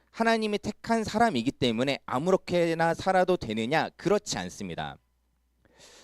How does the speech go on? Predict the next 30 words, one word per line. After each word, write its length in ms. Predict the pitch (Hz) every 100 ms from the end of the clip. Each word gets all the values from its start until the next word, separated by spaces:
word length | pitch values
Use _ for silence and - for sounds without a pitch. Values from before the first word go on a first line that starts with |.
| _
자, 100 | - -
하나님께서 760 | 220 262 262 - 170 208 131
그렇다고 480 | - 180 - 185 175
해서 220 | 170 156
야곱이 460 | 107 135 170 170 156
완전해서 960 | 98 131 156 190 220 139 107 123 95 - _ _ _ _ _
충분히 420 | - 262 254 247 214
잘하는데 760 | - 139 180 196 123 120 131 -
오늘 320 | 147 214 220
어쩌다 420 | 123 - 180 170
한번 180 | 165 160
실수한 800 | - 240 240 - 220 196 190 185
것으로 1160 | 175 175 - 208 208 - _ _ - 185 196 -
보는 300 | 139 143 156
게 80 | 156
아니에요. 340 | - 92 78 - _ _ _
자, 80 | 127
하나님께서 440 | - 254 254 226
애초에 600 | 143 - - 160 151 151 - -
우리의 340 | 131 151 147
사람을 400 | 143 208 220 208
택하실 420 | - - - 165 135
때는 300 | 139 143 160
하나님은 420 | 170 160 160 165
그 100 | 127
사람이 400 | 117 123 120 131
완전해서 640 | - 110 123 147 214 196 180
택하시지 500 | 175 - 175 - 123
않는다는 480 | 92 110 101 95 90
거죠. 360 | 78 73 71